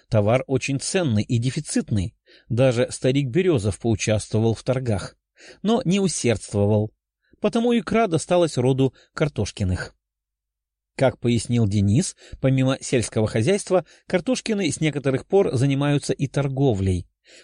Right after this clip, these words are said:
У них сеть продуктовых магазинов по всей области.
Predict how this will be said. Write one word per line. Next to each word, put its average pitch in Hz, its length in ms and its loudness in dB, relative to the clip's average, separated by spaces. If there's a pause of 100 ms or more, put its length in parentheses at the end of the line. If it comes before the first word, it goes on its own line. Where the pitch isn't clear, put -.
У 135 100 2
них 156 320 2
сеть - 340 -4
продуктовых 110 540 -2
магазинов 135 540 -2 (180)
по 185 100 -2
всей - 300 -2
области. 101 560 -2